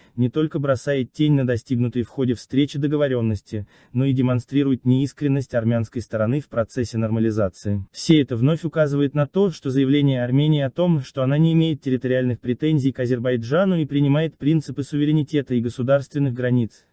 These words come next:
далеки от искренности, подчеркнули в мид АР. В Баку также назвали провокации армянской стороны проявлением неуважения к усилиям международных посредников. "Решительно осуждаем провокационный шаг армянского чиновника и подчеркиваем, что на любые нападки в отношении территориальной целостности Азербайджана будет дан решительный ответ"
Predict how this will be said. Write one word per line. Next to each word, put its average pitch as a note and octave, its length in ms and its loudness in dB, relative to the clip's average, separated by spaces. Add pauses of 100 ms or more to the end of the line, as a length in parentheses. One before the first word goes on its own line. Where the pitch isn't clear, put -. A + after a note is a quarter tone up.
далеки A2 440 0
от B2 180 -2
искренности, C#3+ 720 -2 (160)
подчеркнули C3 580 -2
в A#2+ 80 0
мид B2+ 260 4
АР. G2 380 -2
В A2+ 80 -4
Баку B2+ 300 2
также D#3+ 340 4
назвали B2 400 4
провокации C3 600 2
армянской E3 460 4
стороны D#3 420 2
проявлением C#3+ 540 4
неуважения B2+ 560 2
к - 60 -10
усилиям F3 420 4
международных A#2 640 2
посредников. G#2 800 -2
"Решительно F#3 600 4
осуждаем E3+ 500 2
провокационный F3 680 0
шаг F3+ 260 -4
армянского D3+ 540 0
чиновника D#3+ 560 0
и D3 40 0
подчеркиваем, A#2+ 760 -2
что - 180 -8
на A2+ 80 0
любые A#2+ 300 2
нападки B2 440 -4
в A2+ 60 -2
отношении A#2+ 540 -2
территориальной A2+ 600 -2
целостности A#2 540 -4
Азербайджана A2+ 840 -2
будет A2 360 -2
дан B2 180 2
решительный C3 540 -2
ответ" A#2 320 -2